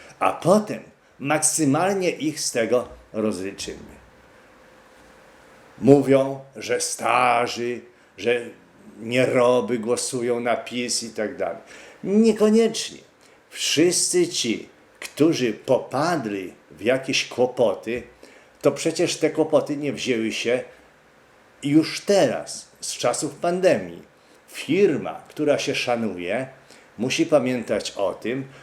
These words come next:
że przyjdą złe czasy i musi mieć, no właśnie, jak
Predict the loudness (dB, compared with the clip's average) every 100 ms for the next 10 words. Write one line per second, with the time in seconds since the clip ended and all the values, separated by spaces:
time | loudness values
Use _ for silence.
0 | -8 2 4 4 -2 -4 -2 -4 -4 -6
1 | -4 -4 -6 -4 -4 -2 -4 -4 -10 -18
2 | -20 -20 -12 -4 0 2 0 0 -2 -2
3 | 0 0 0 -4 -10 -14 -20 -20 -20 -20
4 | -6 -2 0 2 0 0 -2 -6 -10 -18
5 | -12 0 2 2 -2